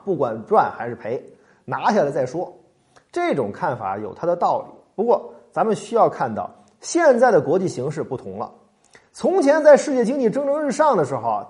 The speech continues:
大项目特别多，能干的就这几家，大家都有肉吃，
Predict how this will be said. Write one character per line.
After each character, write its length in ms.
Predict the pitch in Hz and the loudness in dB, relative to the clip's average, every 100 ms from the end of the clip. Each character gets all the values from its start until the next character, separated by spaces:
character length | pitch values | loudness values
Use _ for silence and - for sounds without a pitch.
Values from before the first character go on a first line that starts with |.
| - | -2
大 180 | 220 160 | 2 2
项 260 | 202 170 | 0 -4
目 120 | 127 | -6
特 180 | 127 202 | -6 -4
别 100 | 120 | -4
多， 240 | 120 151 165 - - _ | -2 -2 -4 -10 -20 _
能 280 | 147 202 285 | -2 -2 4
干 260 | 285 220 | 6 6
的 160 | 135 107 | 4 -2
就 120 | 110 | -4
这 100 | 185 | -4
几 200 | 160 110 | -4 -6
家， 200 | 101 147 180 - | -4 -2 -2 -8
大 80 | - | -2
家 120 | 143 | 0
都 120 | - 214 | 0 0
有 100 | 127 | -2
肉 180 | 117 | -4
吃， 240 | 101 - | -8 -12